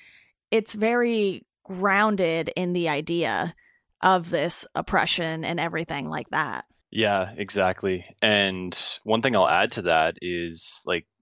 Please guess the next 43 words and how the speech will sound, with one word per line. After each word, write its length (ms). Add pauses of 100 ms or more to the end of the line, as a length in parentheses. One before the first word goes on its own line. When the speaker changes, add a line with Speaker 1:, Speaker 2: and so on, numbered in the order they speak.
(100)
Speaker 2:
even 220
though 160
it 180
very 200
much 200
is 400
speculative 760
and 320
sort 160
of 80
grounded 480
in 180
the 80
reality 340
of 60
the 100
time, 420 (680)
it's, 480 (460)
people 240
tend 180
to 60
forget, 460 (180)
but 100
it's 140
very 320
much 360
rooted 480
in 460 (100)
its 520 (100)
historical 640
moment. 560 (500)
I, 60
I 160
mean, 100
I 80
don't 100
know 60
how 140
s-, 340
pretentious 360
that 180
sounds, 480
but, 280